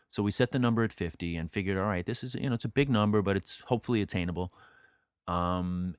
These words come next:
and we also like the aspect of this is allowing people to literally buy into the show and say, "I like you, I like what you're doing, I like the people you have involved." Um,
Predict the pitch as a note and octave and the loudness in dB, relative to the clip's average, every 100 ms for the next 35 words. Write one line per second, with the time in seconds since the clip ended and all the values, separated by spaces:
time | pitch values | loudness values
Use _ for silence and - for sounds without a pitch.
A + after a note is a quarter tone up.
0 | _ _ G2+ G#2 G#2 G#2 G2+ G2+ B2 B2+ | _ _ 0 2 2 0 0 2 4 4
1 | F#3 A#3 F3+ D3+ - A#2 G#2+ G#2+ - G2 | 4 0 0 0 0 -2 -2 -4 -4 -4
2 | - F#2 F2+ F2 E2+ - A2+ C#3+ - D3 | -4 -4 -2 -2 -6 -4 0 0 0 0
3 | A2+ G#2+ G2+ G2 G2 F#2+ - F#2+ F#2+ - | 0 0 2 2 2 -2 -4 -4 -4 -4
4 | F2+ G2+ G#2+ G2+ G2 F2+ F2+ - F#2 F2 | -2 0 0 0 -2 -4 -6 0 2 4
5 | F2+ F2 E2+ E2+ E2 - D#3 C2+ - D#2 | 0 -4 -6 -8 -8 -4 -4 -4 -8 -8
6 | - F2 E2+ E2 D#2 - _ _ _ _ | -4 -4 -2 -4 -8 -12 _ _ _ _
7 | _ - F2 F#2 - - - F#2+ G2 A2+ | _ -6 0 2 0 -8 -10 -2 2 2
8 | D3 - F2 F2+ F2+ F2+ E2 D#2 F#2+ A2 | 0 -2 -4 -4 -4 -8 -6 -2 0 0
9 | C#3 E2+ F2+ D#2+ - E2+ E2+ E2+ E2 D#2 | 0 0 -2 -4 -8 -6 -6 -4 -4 -4
10 | D#2 D#2 F2+ A#2+ - - _ _ _ _ | -2 0 0 -2 -8 -20 _ _ _ _
11 | F2 E2 E2 E2 D#2+ D#2+ D#2+ D#2+ | -8 -6 -4 -6 -6 -8 -8 -10